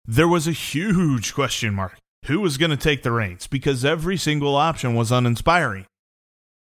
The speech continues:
But then A. Eugenio Suarez showed up. He came to camp thinner, leaner, meaner, lighter. Dude lost fifteen pounds. He looked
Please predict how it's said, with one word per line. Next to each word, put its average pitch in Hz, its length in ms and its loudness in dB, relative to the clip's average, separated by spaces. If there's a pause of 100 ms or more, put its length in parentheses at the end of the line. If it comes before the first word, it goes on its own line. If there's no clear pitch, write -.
(140)
But 123 100 -6
then 233 180 0
A. 220 120 4
Eugenio 160 500 2
Suarez 110 480 0
showed 95 380 -4
up. 85 140 -12 (680)
He 131 100 0
came 202 360 2
to 185 60 0
camp 127 380 0 (540)
thinner, 139 560 -2 (600)
leaner, 139 520 0 (380)
meaner, 156 600 0 (420)
lighter. 185 640 0 (300)
Dude 226 180 0
lost 202 260 4
fifteen 185 440 2
pounds. 185 580 2 (340)
He 247 180 4
looked 226 340 0